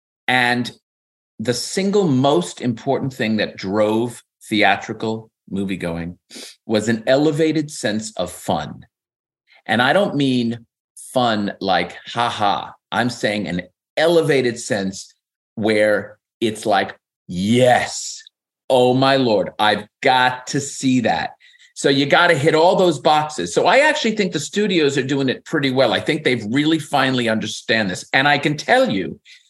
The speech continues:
that a Tom Rothman, for example, uh, because I have done and do a lot of Sony work, that team of Tom Rothman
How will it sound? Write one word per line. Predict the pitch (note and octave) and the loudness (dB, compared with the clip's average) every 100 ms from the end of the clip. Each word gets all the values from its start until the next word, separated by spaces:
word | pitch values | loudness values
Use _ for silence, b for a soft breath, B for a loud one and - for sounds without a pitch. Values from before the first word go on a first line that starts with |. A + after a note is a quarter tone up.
| _ | _
that | C3+ C3+ | 2 2
a | |
Tom | C3+ D#3 D3+ C3+ | 2 0 2 4
Rothman, | D3 F3 F3 C3+ G#2+ F#2+ | 4 4 2 -2 -4 -4
for | - G#2+ | -4 -2
example, | G#2 A2 F3 G3+ - E2+ C#2 - _ _ - b b b b - | -2 0 0 0 -2 -6 -8 -16 _ _ -20 b b b b -2
uh, | A#2 A2 G#2+ G#2 | 2 4 4 0
because | C3 A2+ - C3 A2 | -2 -4 -2 -2 0
I | A2 G#2 - | 0 -2 -4
have | A#2 G2 | -10 -6
done | G#2+ A#2 A2 | -2 0 0
and | G2 F2+ - | -2 -4 -4
do | A#2 | -2
a | |
lot | G2+ F#2 | -2 -2
of | F2 | -4
Sony | - E3 E3+ | -4 0 0
work, | A#2 E2+ C#2+ - b b b _ | -2 -2 -6 -12 b b b _
that | C3+ - - | 0 0 -2
team | F#3 G3 E3+ | -2 0 2
of | C3 A2+ | 0 -2
Tom | - F3+ F#3 D3+ | -2 2 2 2
Rothman | C3 A#2+ - A2+ A2+ | 0 -2 -2 -4 -4